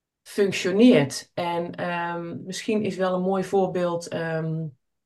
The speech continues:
iemand die wij, eh, geholpen hebben, eh, Mary, was een, een ex, eh, V P, eh, eh,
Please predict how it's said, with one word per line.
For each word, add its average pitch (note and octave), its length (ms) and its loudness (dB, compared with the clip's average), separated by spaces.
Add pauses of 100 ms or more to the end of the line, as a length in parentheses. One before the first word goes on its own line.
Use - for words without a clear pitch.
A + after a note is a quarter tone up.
(380)
iemand F3 300 -4
die F3 100 -4
wij, E3 340 -2
eh, - 240 -8
geholpen F3 440 -2
hebben, D#3+ 320 -4
eh, E3 80 -6
Mary, E3+ 460 2
was E3+ 200 -2
een, E3+ 220 -4 (800)
een - 200 -4
ex, - 420 4
eh, A3+ 380 6
V B3+ 420 8
P, - 40 6 (340)
eh, F#3+ 1080 2
eh, E3 140 -6